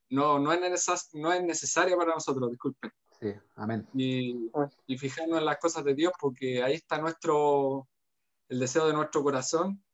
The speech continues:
Speaker 1: que es que el Señor tome nuestras vidas y las cambie por completo.
Speaker 2: Amén. Por ejemplo, le, le vi en, en este te-, en este aspecto, de nuevo me dirijo a ti. Tú estás como en un, en una etapa, yo sé que es difícil porque tú estás terminando el colegio y luego,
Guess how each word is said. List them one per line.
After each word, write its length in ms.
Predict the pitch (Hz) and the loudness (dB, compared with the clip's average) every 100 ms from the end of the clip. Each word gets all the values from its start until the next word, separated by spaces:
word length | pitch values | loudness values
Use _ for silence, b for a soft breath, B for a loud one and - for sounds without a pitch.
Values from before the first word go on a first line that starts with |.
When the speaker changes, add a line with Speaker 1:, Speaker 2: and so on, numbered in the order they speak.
| _ _ _ | _ _ _
Speaker 1:
que 120 | - | -2
es 60 | 143 | 0
que 100 | 160 | 2
el 100 | 143 | 2
Señor 840 | - 135 139 151 151 139 127 120 - _ _ | 2 2 4 2 2 2 2 0 -6 _ _
tome 220 | 147 147 | -2 0
nuestras 320 | 151 - 143 | -2 -2 -2
vidas 240 | 143 165 160 | 2 2 2
y 40 | |
las 140 | 151 - | 2 -2
cambie 240 | 147 147 | -2 0
por 140 | 139 139 | 0 -2
completo. 480 | 139 - 127 110 _ _ _ _ _ _ _ _ _ _ _ - | -8 -6 -6 -6 _ _ _ _ _ _ _ _ _ _ _ -6
Speaker 2:
Amén. 300 | 113 113 104 - _ - - _ _ _ _ b b b | -2 0 -2 -12 _ -20 -20 _ _ _ _ b b b
Por 100 | 127 | 2
ejemplo, 380 | 156 165 165 135 | 2 6 6 8
le, 240 | 135 143 | 4 4
le 200 | 135 139 | 6 6
vi 280 | 151 202 214 | 6 4 4
en, 140 | 185 | 4
en 140 | 156 156 | 2 0
este 200 | 165 156 | 2 4
te-, 200 | 175 156 | 4 4
en 80 | 170 | 4
este 600 | 160 165 156 151 147 139 | 6 8 8 8 6 4
aspecto, 420 | 135 175 156 151 | 2 2 4 4
de 80 | 156 | 6
nuevo 580 | 165 160 156 147 135 | 6 6 6 6 4
me 120 | 135 139 | 4 2
dirijo 260 | 151 151 | 2 2
a 60 | 139 | 2
ti. 260 | 117 - b b b - | 0 -2 b b b 0
Tú 100 | 156 | 2
estás 220 | 156 151 | 4 4
como 520 | 156 147 147 139 120 | 4 2 4 2 2
en 120 | 127 | 0
un, 140 | 147 143 | 0 0
en 100 | 135 | 0
una 180 | 156 139 | 2 6
etapa, 200 | 127 131 | 4 4
yo 120 | 127 | 0
sé 160 | 165 | 2
que 60 | 165 | 2
es 60 | 156 | 0
difícil 380 | 139 170 165 | 2 2 2
porque 200 | 147 139 | 4 4
tú 100 | 131 | 2
estás 200 | 131 143 | 2 2
terminando 420 | 143 131 135 143 131 | 4 2 2 2 2
el 80 | |
colegio 480 | 120 131 156 160 156 | 2 4 6 6 4
y 40 | 135 | 4
luego, 440 | 143 139 127 | 6 6 4